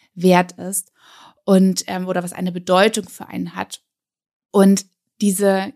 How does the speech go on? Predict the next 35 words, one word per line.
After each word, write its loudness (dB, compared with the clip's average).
geometrische -2
Anordnung, -2
die -4
wir 0
eigentlich -8
in -6
jedem 0
Mandala -6
finden, -4
denn -6
darum -2
geht 0
es, -6
dass -14
wir -10
eine -6
Geometrie -4
herstellen, -6
findet 4
man -2
genauso -2
in -10
unserer -10
wunderschönen -2
Natur -10
wieder. -12
Ja, -4
also -4
wenn -4
du -4
nach -6
draußen -2
gehst -6
und -8
dir -4